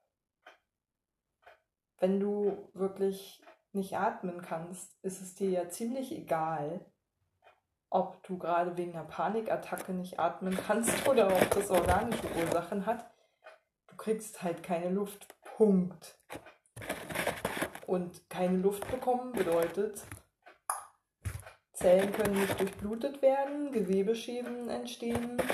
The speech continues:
und, ja, unter Umständen sterben Zellen ab. Ähm,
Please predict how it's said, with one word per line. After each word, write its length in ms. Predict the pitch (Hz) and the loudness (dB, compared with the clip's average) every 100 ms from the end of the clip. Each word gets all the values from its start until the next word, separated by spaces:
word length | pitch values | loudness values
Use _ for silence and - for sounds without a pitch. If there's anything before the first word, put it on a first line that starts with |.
| - | 0
und, 160 | 208 208 - - - - - - - - - _ _ _ _ _ - | 0 2 0 0 -4 -2 -4 -4 -4 -4 -6 _ _ _ _ _ -8
ja, 340 | 214 196 160 - - | -2 0 -2 -2 -4
unter 220 | 196 - | -2 -6
Umständen 560 | - 196 - 226 220 226 | -6 -8 -6 -6 -6 -10
sterben 480 | - 214 214 220 | -2 0 0 -2
Zellen 380 | 220 196 190 220 | -2 2 4 2
ab. 340 | - 156 - - - - - - - - - - _ _ - | 0 -2 -6 -12 -10 -10 -16 -20 -20 -20 -20 -20 _ _ -6
Ähm, 520 | 190 190 185 190 | -4 -2 -4 -6